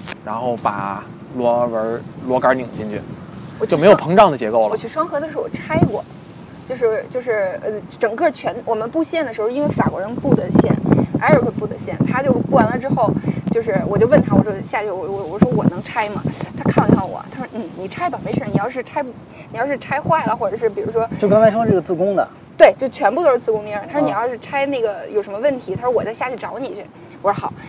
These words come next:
Speaker 2: 然后他就给了我一个那种小扳手，就是可以，
Speaker 1: 对。
Speaker 2: 就是万向的那种，就是
Speaker 1: 就是带棘轮儿的扳手。
Speaker 2: 带，带棘轮儿的那种扳手。
Speaker 3: 嗯。
Speaker 2: 然后我就在那儿拧拧拧。其实最开始是很，挺上劲儿的，就是，就是你只把它拧出来之后，它才会，你，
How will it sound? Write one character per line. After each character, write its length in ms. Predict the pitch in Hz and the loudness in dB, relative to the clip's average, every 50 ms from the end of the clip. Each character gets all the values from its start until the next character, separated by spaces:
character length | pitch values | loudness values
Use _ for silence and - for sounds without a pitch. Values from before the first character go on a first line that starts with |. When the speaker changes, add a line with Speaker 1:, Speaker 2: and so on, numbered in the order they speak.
| - - - | -12 -6 -2
Speaker 2:
然 100 | 214 247 | 0 2
后 160 | 302 302 240 | 4 2 2
他 140 | - 302 277 | 0 -2 -4
就 80 | 285 | 0
给 100 | - 240 | 2 2
了 80 | 180 214 | 2 2
我 140 | 202 214 226 | 4 4 6
一 80 | 214 | 6
个 80 | 226 233 | 6 4
那 120 | 254 262 | 2 0
种 140 | 233 208 185 165 - | -4 -4 -6 -8 -10
小 160 | - - 202 | -8 -6 -4
扳 260 | 180 - 277 349 466 440 | -2 0 0 0 0 0
手， 180 | - 415 - - | -2 -2 0 0
就 80 | 508 523 | 0 0
是 60 | 508 | 0
可 140 | - - - | 2 2 6
以， 340 | - - - - 440 - - - - | 6 6 6 6 4 2 0 0 4
Speaker 1:
对。 100 | - - | 4 4
Speaker 2:
就 60 | 294 | 4
是 180 | 277 262 240 - - - - - - - - | 6 4 2 2 2 -4 -18 -18 -12 -8 -4
万 200 | - 381 320 302 | -4 -2 -2 -2
向 280 | 302 - 427 440 427 269 | -2 -2 -2 -2 -2 -4
的 80 | 240 214 | -6 -8
那 120 | 220 196 | -8 -8
种， 120 | - - - - - - - - - | -8 -10 -10 -12 -14 -20 -20 -14 -8
就 80 | - 240 | -6 -4
是 80 | 226 | 0
Speaker 1:
就 80 | 226 156 | 2 2
是 80 | 143 139 | 4 8
带 160 | - 185 165 | 8 8 8
棘 160 | - - 202 | 8 8 8
轮 140 | 196 170 151 | 10 10 10
儿 20 | |
的 80 | 165 - | 10 10
扳 160 | - 156 147 | 10 10 10
手。 80 | - 285 | 8 8
Speaker 2:
带， 0 | |
带 60 | - | 6
棘 100 | - 311 | 6 4
轮 160 | 330 320 233 | 4 4 6
儿 80 | 247 294 | 6 6
的 60 | 339 | 6
那 80 | 339 | 4
种 120 | 294 214 - | 4 2 4
扳 220 | 254 285 320 349 | 4 4 4 2
手。 60 | 330 | 0
Speaker 3:
嗯。 180 | 220 - - - - - - | -4 -4 -6 -14 -20 -16 -8
Speaker 2:
然 140 | - - - | -4 0 4
后 80 | 302 277 | 6 6
我 80 | 240 | 6
就 100 | 233 262 | 6 6
在 80 | 262 294 | 4 4
那 140 | 285 277 254 | 4 4 4
儿 100 | 220 - - | 2 0 -4
拧 280 | 240 233 226 226 240 | -6 -4 -4 -4 -4
拧 160 | 254 226 220 220 | -4 -4 -6 -8
拧。 160 | 208 190 220 | -10 -8 -2
其 140 | - 370 392 | 2 2 4
实 100 | 403 392 - - - - - - | 4 2 0 -2 -16 -18 -6 0
最 140 | - 403 | 0 0
开 180 | - - - 359 | 0 0 -4 -4
始 160 | 392 - 202 | -4 -4 -4
是 60 | 196 - | -4 -4
很， 140 | - - - | -6 -6 -10
挺 220 | - - - - - | -10 -10 -12 -12 -8
上 240 | - - - 226 226 | -4 -4 -4 -4 -4
劲 100 | 233 220 | -4 -4
儿 120 | 214 - | -4 -4
的， 80 | - - - - | -8 -14 -12 -6
就 80 | - 302 | 0 4
是， 160 | 294 262 247 247 - - - - - - - - | 4 4 4 2 -4 -18 -20 -20 -20 -20 -8 -2
就 80 | - 320 | 0 2
是 60 | 269 | 4
你 200 | 262 254 240 220 | 4 2 2 0
只 120 | 233 294 | 0 2
把 120 | 262 - 202 | 4 4 4
它 120 | 240 320 | 6 6
拧 280 | 381 349 311 262 - 208 | 6 6 6 6 4 2
出 100 | - 277 | 2 4
来 120 | 277 294 | 4 4
之 80 | 277 381 | 4 0
后， 300 | 392 - 523 392 269 - | 0 4 6 6 6 4
它 160 | - - 247 247 | 2 -2 -2 -2
才 220 | - - - - | 0 0 -2 2
会， 160 | 262 247 226 208 - | 4 2 2 2 0
你， 160 | - 214 180 | -12 -12 -10